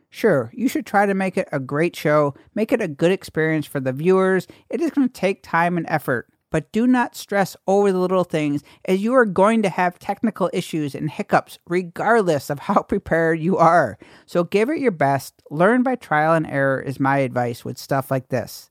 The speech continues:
So the last question, what tools am I using to go live? Well, live stream used to be pretty daunting and complicated, but the good news on the horizon is that it is getting a lot easier.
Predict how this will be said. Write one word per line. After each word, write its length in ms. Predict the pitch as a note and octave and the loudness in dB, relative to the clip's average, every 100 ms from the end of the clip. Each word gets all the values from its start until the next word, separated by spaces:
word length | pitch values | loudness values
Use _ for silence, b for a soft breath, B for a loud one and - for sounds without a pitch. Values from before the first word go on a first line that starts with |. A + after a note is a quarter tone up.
| _ | _
So 180 | _ C#3 | _ -8
the 140 | B2+ B2+ | -4 2
last 240 | G#3 - | 2 2
question, 560 | - D#3 - G#2+ E2+ - _ | 0 0 -2 -10 -10 -16 _
what 280 | F#3 C#4 - | 2 2 0
tools 440 | - G3+ G3+ F#3 - | 0 2 4 2 -2
am 100 | E3+ | -2
I 80 | E3 | 0
using 400 | D3 C#3 C#3+ C#3 | 0 -2 -2 -2
to 80 | C#3 | -2
go 120 | C#3 C3 | -2 -2
live? 520 | A#2 G#2 G#2+ - - _ _ _ _ _ | -2 -6 -8 -14 -20 _ _ _ _ _
Well, 340 | G#3+ C4 B3 - | 2 4 2 -2
live 240 | A3 E4 - | 0 0 0
stream 320 | C#4+ A#3+ F#3+ | 0 0 0
used 200 | G#3 - | -2 -2
to 60 | A3 | -4
be 120 | F3+ | -4
pretty 280 | - G#3 F#3 | -2 -4 -2
daunting 600 | C#3+ C#3+ C#3+ D3 C3+ B2+ | 2 4 4 0 -2 -2
and 160 | C#3+ | -4
complicated, 760 | - C#3 B2 - A#2 G#2+ F#2+ - b b b - | -2 -2 -2 -4 -4 -4 -10 -14 b b b -8
but 140 | F3 | -4
the 80 | G#3 | -2
good 180 | C#4+ C4 | 0 2
news 320 | A#3+ A#3 F#3+ | 2 2 0
on 240 | F3 F#3 | 2 2
the 80 | A#3+ | 4
horizon 640 | A#3+ A3+ E3 D3+ D3 C#3+ - | 4 6 4 4 0 -2 -2
is 120 | E3+ | -2
that 140 | G3+ G#3+ | 0 0
it 100 | - | 0
is 320 | A3 A3 F#3+ | 2 4 2
getting 340 | G3 F#3+ G3+ - | -2 0 -2 -2
a 100 | F#3+ | -4
lot 380 | E3+ E3 F3 F#3+ | 0 4 2 2
easier. 540 | E3+ D#3 D3 A#2 G2+ | 0 0 2 0 -4